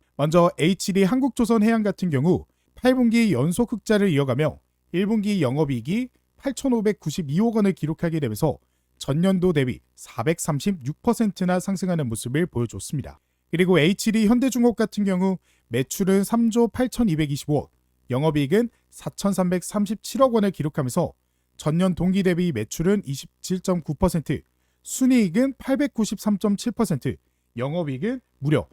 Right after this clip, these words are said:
천구백삼십육 퍼센트나 증가한 모습을 보여주면서 어마어마한 실적을 기록했다라는 사실을 확인할 수 있습니다.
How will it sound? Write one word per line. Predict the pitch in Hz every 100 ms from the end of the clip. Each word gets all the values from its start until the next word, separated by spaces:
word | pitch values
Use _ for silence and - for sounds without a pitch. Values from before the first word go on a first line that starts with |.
| _ _
천구백삼십육 | - 247 240 220 208 220 - 226 202 139 170
퍼센트나 | 233 220 196 170 175 185
증가한 | - 131 156
모습을 | 143 131 -
보여주면서 | 143 120 117 104 107 160 - _ _ _
어마어마한 | - 110 185 254 190 156 175
실적을 | 180 202 180 165 185
기록했다라는 | - 143 139 131 151 147 _ 107 92
사실을 | 123 135 131 156 160
확인할 | 170 185
수 | 175
있습니다. | 95 - 135